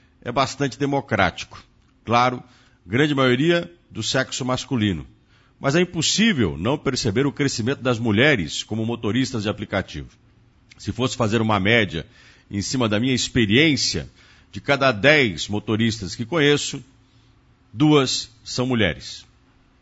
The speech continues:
Temos também que levar em consideração o perfil econômico.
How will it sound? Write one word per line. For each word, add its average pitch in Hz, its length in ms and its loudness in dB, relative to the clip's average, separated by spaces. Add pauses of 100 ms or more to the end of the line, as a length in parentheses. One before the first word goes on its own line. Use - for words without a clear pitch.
Temos 220 220 0
também 170 200 2
que 143 100 0
levar 120 180 4
em 113 40 0
consideração 117 680 0
o 165 60 -2
perfil 147 760 -2
econômico. 165 720 -2